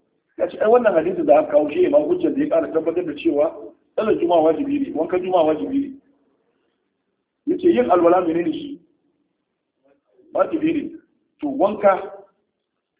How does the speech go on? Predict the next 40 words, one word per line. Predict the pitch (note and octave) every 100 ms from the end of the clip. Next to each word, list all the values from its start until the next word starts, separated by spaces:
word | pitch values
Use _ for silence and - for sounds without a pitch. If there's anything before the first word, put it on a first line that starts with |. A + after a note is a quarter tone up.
| D4
an | F4+ -
ce, | E4+ -
an | -
ce | -
wanka | D#3 C#3+ -
shi | - D3+
ya | C#3+
fi. | - - - _ _ _ _ _ -
Ka | -
bar | -
alwala | D#3 E3 D#3+
ka | C3+
yi |
wanka | C#3 C#3 C3+ C3+
shi | - D3+
ya |
fi. | - - - _ _ _ _ _ _ _ _ _ _ _ _ _ - - E3+
To, | D3+
abin | D3+ A#3 G3
da, | G#3+
abin | G#3+ F#3
da |
ya | F#3+
maye | F#3+
gurbin | E3 F#3 E3+
wajibi | E3 E3+ - D#3+
ya | D#3+
zama | E4+ A3 C#3 - _ _ _ - G#4 - _
wajibi. | - - F4+ D4+ C#4+ - - - _ _ _ _ _ _ _ _ _
Alwalan | D3+ D#3 F3 A3+
wajibi | F3+ F#3+ D#3 F3+
ne, | F3+ F3 -
to, | C#3+
wanka | E3+ F3+ F#3 F3+
sai |
ya | F#3
maye | F#3+ D#3+
gurbin | D3 D3+ C#3+ A#2
sa | A2
shi. | -